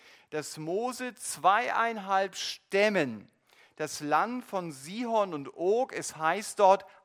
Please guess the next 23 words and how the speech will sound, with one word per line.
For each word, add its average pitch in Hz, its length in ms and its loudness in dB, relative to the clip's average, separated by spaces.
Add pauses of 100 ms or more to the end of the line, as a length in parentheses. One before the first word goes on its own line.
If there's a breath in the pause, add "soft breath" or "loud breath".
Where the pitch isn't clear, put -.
auf 233 480 8
den 214 300 0
Befehl 202 560 0
Gottes 262 580 6
hingegeben 131 800 -8
hat. 117 160 -8
Also 151 320 -4 (300 loud breath)
das 180 160 -4
hat 202 120 6
er 196 80 4
sich 185 140 -2
nicht 185 160 -6
selber 175 340 4
ausgedacht, 233 640 0
sondern 165 300 -6
Gott 180 260 -2
hat 185 220 -4
diesen 170 260 -12
Befehl 196 480 -6
gegeben. 143 640 -8 (1200 soft breath)
Nur 226 480 6 (400 soft breath)
diese 226 240 -6
Stämme 165 720 -2